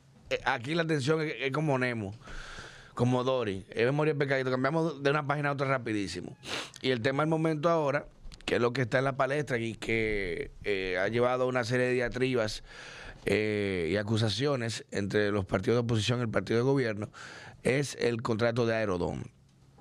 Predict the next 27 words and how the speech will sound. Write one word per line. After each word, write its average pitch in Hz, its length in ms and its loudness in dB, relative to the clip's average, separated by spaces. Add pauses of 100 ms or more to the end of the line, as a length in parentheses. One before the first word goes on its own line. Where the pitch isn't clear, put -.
(720)
Miren, 110 380 2 (380)
y 117 160 2
se 110 120 2
ha 131 80 2
hablado 156 460 2
de 127 200 0
muchas 160 360 0
conjeturas 139 560 2
ahí 107 280 0 (760)
y 120 100 4
de 120 100 4
muchas 131 280 0
cosas 117 500 0
de 113 120 2
lado 131 220 2
y 135 40 2
lado 107 420 0 (220)
que 117 100 0
creo 120 160 4
que 127 120 2
deben 123 260 0
aclararse. 98 640 -2 (1400)
Aerodón, 175 840 0
que 113 760 0
es 113 140 -4
una 135 140 2
empresa 123 680 0